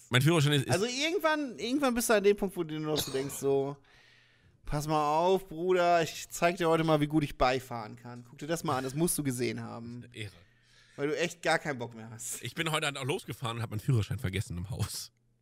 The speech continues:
Speaker 2: Ah, ich seh schon.
Speaker 1: Ja,
Speaker 2: Das wird,
Speaker 1: das
Speaker 2: das
Speaker 1: wird
Speaker 2: wird
Speaker 1: spaßig.
Speaker 2: Ricky, den Führerschein hat man im Portemonnaie.
Speaker 1: Nee,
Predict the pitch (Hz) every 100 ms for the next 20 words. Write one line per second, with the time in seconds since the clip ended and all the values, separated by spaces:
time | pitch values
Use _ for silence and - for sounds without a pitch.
0 | _ _ _ _ _ - - _ _ _
1 | _ _ _ _ _ _ _ 151 165 151
2 | 123 117 120 - 113 117 82 127 156 156
3 | 127 123 117 - - 131 - - - -
4 | - 214 269 269 233 285 277 269 254 247
5 | 233 208 220 208 165 123 107 120 _ _
6 | _ _ _ _ - - - 190